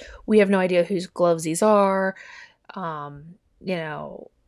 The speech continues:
that was the argument that they used in the Federal Court of Appeals. Um, this argument had no regard for the fact that throughout the five years that Yaris sought to have all the evidence tested,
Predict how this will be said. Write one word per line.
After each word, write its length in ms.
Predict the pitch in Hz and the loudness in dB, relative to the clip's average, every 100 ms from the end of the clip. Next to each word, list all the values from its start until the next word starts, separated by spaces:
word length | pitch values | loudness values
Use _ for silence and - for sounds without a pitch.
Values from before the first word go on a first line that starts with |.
| _ - | _ -10
that 200 | 185 175 | -2 0
was 120 | 202 | 0
the 100 | 202 | 2
argument 260 | 180 190 180 | 0 0 -4
that 120 | 165 | -4
they 80 | 160 | -4
used 560 | 160 165 160 156 - - - - _ _ _ _ - _ _ | -2 -2 -2 -6 -10 -14 -20 -20 _ _ _ _ -20 _ _
in 340 | 190 175 170 165 | 2 2 2 -2
the 80 | |
Federal 320 | 160 165 160 165 | -6 -4 -2 -4
Court 240 | - 165 | -4 -6
of 60 | 156 | -6
Appeals. 680 | - 247 208 - - - - - - - - _ | -6 2 2 2 -6 -14 -18 -20 -20 -20 -20 _
Um, 440 | 180 170 160 160 - | -4 -2 -4 -8 0
this 200 | 208 220 | 0 4
argument 560 | 196 190 185 180 180 - _ | 4 4 -2 -4 -8 -12 _
had 320 | - 190 175 165 | -10 -6 -4 -4
no 760 | 170 175 180 196 208 262 285 | -4 -4 -2 0 2 4 6
regard 580 | 226 190 175 156 156 - | 4 0 -2 -4 -8 -8
for 120 | - | -8
the 60 | 175 | -6
fact 340 | 175 170 - | -6 -6 -8
that 260 | 165 175 - | -10 -8 -8
throughout 240 | 175 170 | -4 -4
the 60 | 190 | -6
five 480 | - - 170 175 185 | -16 -6 -2 -2 -2
years 300 | 175 180 196 | -4 -4 -4
that 140 | 180 | -6
Yaris 680 | - 175 165 160 175 - - - | -8 -6 -4 -2 -4 -6 -10 -14
sought 540 | - - - 151 165 | -12 -10 -6 -6 -6
to 80 | - | -12
have 240 | - 170 156 | -4 -2 -2
all 160 | 160 | -4
the 160 | 170 156 | -4 -4
evidence 320 | 156 165 143 | -2 -4 -4
tested, 480 | - 156 233 233 | -6 -4 -2 -2